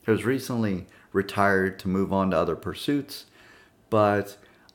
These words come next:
I enjoyed the book because he did it, and I enjoyed the book because Morgan's a good writer. Now, I will say I didn't give that book a review. Don and I went over it together. I'm not sure in retrospect what score I would give it, so I'm gonna reserve giving it a score. I may go back and revisit that at some point.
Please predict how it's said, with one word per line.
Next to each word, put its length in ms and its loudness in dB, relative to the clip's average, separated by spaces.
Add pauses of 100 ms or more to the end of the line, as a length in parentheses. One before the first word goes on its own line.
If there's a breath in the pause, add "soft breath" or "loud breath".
I 60 0
enjoyed 360 2
the 80 2
book 260 0
because 300 -2
he 80 -4
did 220 2
it, 80 0
and 100 -4
I 80 -2
enjoyed 300 0
the 80 0
book 260 -6
because 240 -6
Morgan's 460 0
a 40 -8
good 180 0
writer. 340 -2 (260 loud breath)
Now, 220 2
I 40 4
will 200 0
say 160 -4
I 80 -2
didn't 320 0
give 180 2
that 220 0
book 180 -2
a 40 2
review. 440 0
Don 260 0
and 120 -2
I 100 0
went 160 -2
over 220 2
it 80 -8
together. 500 -4 (640 loud breath)
I'm 240 0
not 260 -2
sure 460 0
in 160 2
retrospect 800 -4
what 540 -4
score 440 0
I 140 2
would 240 0
give 180 0
it, 160 -4
so 140 0
I'm 160 2
gonna 180 -2
reserve 640 2
giving 240 -2
it 120 -4
a 60 -8
score. 320 -2
I 80 2
may 140 0
go 160 -2
back 200 0
and 100 -4
revisit 480 -4
that 120 -4
at 140 -8
some 220 -8
point. 360 -8